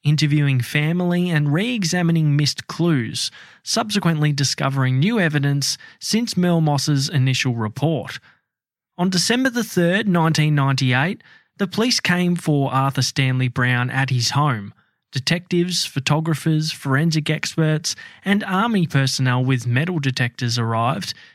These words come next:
intent on finding the buried car door. After building their case up over the past six to twelve months, police had compiled forty-five charges against Brown,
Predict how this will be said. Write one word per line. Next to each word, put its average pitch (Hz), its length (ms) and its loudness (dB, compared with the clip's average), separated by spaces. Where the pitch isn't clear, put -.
intent 185 440 0
on 202 180 2
finding 147 580 2
the 131 220 2
buried 120 440 -2
car 143 300 0
door. 110 380 -2
After 175 240 0
building 240 400 2
their 170 160 2
case 147 340 0
up 147 220 0
over 143 200 0
the 131 140 -2
past 123 380 0
six 131 240 -4
to - 120 -10
twelve 110 360 0
months, 151 460 0
police 220 260 0
had 269 120 -4
compiled 170 640 2
forty-five 143 760 2
charges 123 600 0
against 107 500 -4
Brown, 127 460 0